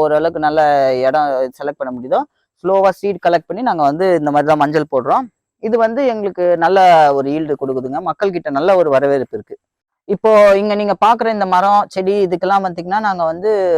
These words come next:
அ, இந்த, இந்த நீர் வேளாண்மை பண்ணி, நி-, இது வாட்டர் சிஸ்டம், வாட்டர் கொடுக்கணும், அதுக்கப்புறம் உரம் கொடுக்கணுங்க. So, இது ரெண்டுமே வந்து நிறைய இடம் அதிகம் இருக்குது, செடியும் அதிகமா இருக்கிறதுனால நாங்க வந்து ஒரு ஒரு செடிக்கும் தனியா கவனிப்பு கொடுக்கறது வந்து ரொம்ப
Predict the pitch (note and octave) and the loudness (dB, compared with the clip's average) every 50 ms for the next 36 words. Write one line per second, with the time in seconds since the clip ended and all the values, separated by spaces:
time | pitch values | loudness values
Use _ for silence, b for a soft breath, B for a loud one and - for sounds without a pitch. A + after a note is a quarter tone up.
0 | D#3 D3+ C#3+ C#3 C3+ C3+ C3 B2+ B2+ A2 - - C#3 C3+ C3 C3 C3 C3 C3 C3 | 2 2 2 2 2 2 2 2 2 0 0 0 0 2 2 0 -2 -4 -6 -2
1 | C3 C3 B2+ B2+ B2 B2 B2+ B2 B2+ C3+ F3 G#3 A3 G3 F#3 F#3 F3+ E3+ E3+ E3+ | 0 2 2 2 2 0 -2 -4 -6 -6 -4 -4 -6 -4 -2 -2 0 2 2 0
2 | D#3+ D#3+ D#3 D3 - D3+ C#3 C3+ C3 C3+ C#3 C#3 C3+ C3+ C3 C3 D#3 F3+ F#3+ F#3 | -2 -2 -8 -6 -6 -6 -8 -6 -8 -8 -6 -4 -4 -2 -2 -2 -2 -2 -4 -4
3 | F3 D3+ D3 D3+ D#3+ F#3+ - G3+ G3 F3 F3 D#3+ - - D#3 D3 C#3+ C3 B2 A2+ | -4 -4 0 0 0 0 0 -6 -12 -12 -12 -18 -10 -10 -8 -8 -8 -8 -8 -4
4 | B2 D3+ F#3 F#3+ - F3+ - D#3 D3 C3+ C#3+ C#3+ - - - _ _ _ _ _ | 0 0 0 0 -2 -10 -8 -10 -12 -8 -6 -4 -4 -4 -4 _ _ _ _ _
5 | - D#3+ D#3+ D#3 E3 F3 G3+ A3+ G3+ E3 D#3 F3 G3+ G#3 F3+ E3+ D3+ C3+ C3+ C3 | -2 0 0 0 0 -2 0 0 0 2 2 2 0 0 -2 -6 -6 -6 -6 -6
6 | B2 A#2+ B2 D3 G3+ A3+ _ _ _ _ _ _ - G3 G#3 G3 F3 E3+ D#3+ F3 | -6 -4 -2 -2 -2 -4 _ _ _ _ _ _ -2 0 2 2 2 2 2 2
7 | G3+ G#3+ A3+ G#3+ A#3+ A#3+ A3 G3+ F#3+ F#3+ A3+ A#3 G#3 F#3+ E3+ E3+ G#3 A3+ A3+ G#3+ | 2 2 0 2 2 2 2 2 2 4 2 2 4 2 2 2 2 2 2 2
8 | F#3 F3+ F3 G3+ G3+ G3 F#3 E3+ E3+ E3 F3+ F3 E3+ E3 D#3+ E3+ E3 E3+ G3 G3+ | 2 2 2 2 2 2 2 0 -2 -2 -2 0 0 -2 -2 -2 -4 -4 -4 -6
9 | - - F#3 F#3 G#3+ G#3+ G3 F3+ F3 F3 F#3 F3+ E3+ D#3+ - C#3 C3 C#3 C#3+ D#3 | -4 -6 -6 -4 -2 -2 0 0 -2 -4 -4 -4 -4 -4 -4 -8 -6 -4 -4 -2
10 | F3+ G#3+ A3+ G#3 F#3+ F3 E3+ D#3+ D#3 D#3 F3 G#3+ G#3+ F3+ F3+ F3+ G3+ G3 - - | 0 -2 -2 -2 -2 -4 0 0 0 0 0 0 0 0 0 0 0 -2 -2 -6
11 | F#3+ F3+ G3+ G3+ G3 A3 G3 - F3 F3+ F#3 G3 G3 F#3+ E3+ E3 E3+ F#3 F#3 E3+ | -10 -8 -8 -8 -10 -8 -4 -4 -4 -2 -2 -6 -4 0 0 0 0 -2 -8 -10
12 | - D#3+ - E3+ E3 D#3+ E3 D3+ D3+ - D3 E3 G#3+ G#3 F#3+ F3+ F#3 F3+ F3 E3+ | -12 -14 -12 -12 -10 -8 -10 -8 -6 -6 -6 -4 -4 -4 -2 0 2 2 4 4
13 | D3+ | 2